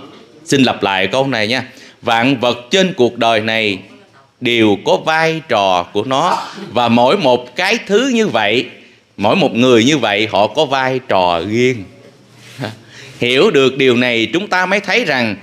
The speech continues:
họ sống đúng với vai trò của họ, và chúng ta nên sống đúng với vai trò của chúng ta. Có cái anh đó, anh khổ đau quá.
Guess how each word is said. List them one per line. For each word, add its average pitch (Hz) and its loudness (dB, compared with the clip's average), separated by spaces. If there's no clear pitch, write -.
họ 110 2
sống 180 0
đúng 233 2
với 202 2
vai 160 0
trò 104 2
của 117 0
họ, 104 2
và 104 0
chúng 151 -6
ta 131 -2
nên 135 0
sống 151 -4
đúng 175 -2
với 156 -6
vai 127 -2
trò 92 -2
của 101 -2
chúng 120 -6
ta. 123 -10
Có 147 0
cái 151 -2
anh 131 0
đó, 139 0
anh 139 -2
khổ 113 0
đau 127 0
quá. 143 -6